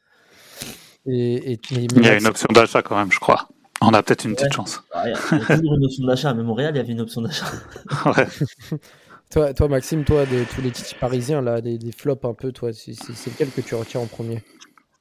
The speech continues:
Speaker 2: Euh, pff, après, je, je dirais pas des flops, mais ouais, des regrets. Moi, j'ai pas mal de regrets sur un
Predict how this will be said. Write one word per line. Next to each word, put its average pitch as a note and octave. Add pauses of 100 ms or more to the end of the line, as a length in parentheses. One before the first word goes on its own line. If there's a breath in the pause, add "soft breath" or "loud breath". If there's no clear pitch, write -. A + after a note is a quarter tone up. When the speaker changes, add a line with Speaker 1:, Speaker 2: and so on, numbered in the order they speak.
(1200 loud breath)
Speaker 2:
Euh, A2
pff, -
après, B2
je, A#2+
je - (100)
dirais G#2
pas D#3+
des B2
flops, C#3+
mais G#2+
ouais, A#2
des G#2+
regrets. A#2
Moi, A#2
j'ai G#2
pas B2+
mal D3
de B2+
regrets A#2
sur G2+
un G2+